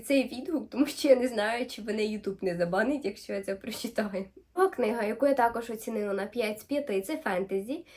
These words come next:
І це дуже спірна книга, це «Четверте крило». Вона мені сподобалась. Я не дуже сильно багато читаю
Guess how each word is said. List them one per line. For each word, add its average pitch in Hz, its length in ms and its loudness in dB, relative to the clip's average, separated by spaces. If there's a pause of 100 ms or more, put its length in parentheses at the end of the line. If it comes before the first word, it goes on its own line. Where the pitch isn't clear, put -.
(140)
І 240 140 -2
це 247 160 8
дуже 254 240 4
спірна 208 420 2
книга, 294 440 2
це 277 180 0
«Четверте 277 460 2
крило». 202 480 -2
Вона 269 200 4
мені 330 240 0
сподобалась. 233 880 0 (340)
Я 311 200 6
не 320 140 6
дуже 226 300 4
сильно 190 320 2
багато 180 280 4
читаю 196 360 0